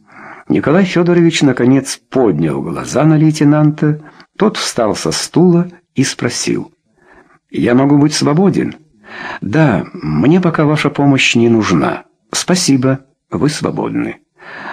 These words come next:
А если понадобится ваша помощь или консультация, то я найду вас. До свидания, товарищ полковник". Лейтенант, взяв планшет, направился к двери.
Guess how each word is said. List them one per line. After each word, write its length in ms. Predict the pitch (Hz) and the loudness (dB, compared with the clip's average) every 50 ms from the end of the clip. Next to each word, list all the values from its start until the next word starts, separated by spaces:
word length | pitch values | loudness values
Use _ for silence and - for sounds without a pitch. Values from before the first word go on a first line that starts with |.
| - - _ | -16 -16 _
А 160 | - 110 98 | -6 -2 -2
если 380 | 92 85 90 107 107 - - 120 | 0 2 2 0 0 0 -2 -2
понадобится 640 | 123 135 147 170 190 156 117 98 90 - - - 90 | 0 2 2 4 2 2 2 0 -2 -2 -4 -4 -4
ваша 300 | 80 78 73 - 71 - | -2 -4 -4 -4 -4 -6
помощь 720 | - - 80 104 113 139 156 156 - - - - - - - - - - - _ | -4 -2 -2 0 2 0 0 -2 -4 -6 -6 -8 -10 -12 -16 -20 -20 -20 -14 _
или 180 | - 156 139 117 | 0 2 2 2
консультация, 1120 | - 104 92 85 - - 80 - - - - - - - - - 110 123 151 180 180 - _ _ - - - - - _ _ _ _ _ _ | 2 0 -2 -2 -2 -4 -4 -4 -6 -6 -6 -6 -6 -8 -6 -4 -2 0 -2 -2 -4 -8 _ _ -20 -20 -20 -20 -20 _ _ _ _ _ _
то 80 | - 208 | 0 2
я 160 | 196 165 139 | 2 4 4
найду 360 | 117 101 87 78 - - 64 | 2 2 0 0 -2 -4 -4
вас. 540 | - - - - - - - - - - - _ _ _ _ _ _ _ _ _ _ _ _ - - _ _ | -4 -4 -6 -6 -4 -6 -6 -6 -6 -8 -12 _ _ _ _ _ _ _ _ _ _ _ _ -20 -20 _ _
До 140 | - 156 143 | -6 -4 -4
свидания, 560 | 147 - 190 170 151 165 160 156 151 151 143 | 0 0 2 2 2 2 4 4 4 4 4
товарищ 460 | 147 143 127 131 127 123 120 - - | 2 0 0 0 0 0 -2 -2 -4
полковник". 880 | - 117 113 110 - - 110 104 101 104 95 - - - - - _ _ _ _ _ _ _ _ _ - - - - | -4 -4 -4 -4 -4 -2 -2 0 2 0 0 0 -4 -14 -18 -20 _ _ _ _ _ _ _ _ _ -20 -20 -16 -6
Лейтенант, 540 | - 73 104 120 - 131 127 127 127 123 107 | -2 0 0 0 2 2 4 4 4 4 2
взяв 400 | 87 - 76 - 120 110 104 - - | 0 -2 -4 -2 -2 -2 -2 -4 -4
планшет, 560 | - 101 92 85 - - - - 90 180 - - - - _ _ _ | -2 -2 0 0 0 -2 0 -2 -2 -2 -6 -14 -20 -20 _ _ _
направился 680 | - - 92 - - - - 117 110 113 113 - - 85 | -6 -4 -4 -4 -2 -2 -2 -2 -2 -2 -4 -4 -6 -6
к 40 | 76 | -6
двери. 460 | 64 - - 127 - 110 - - - | -6 -6 -6 -6 -6 -6 -8 -12 -14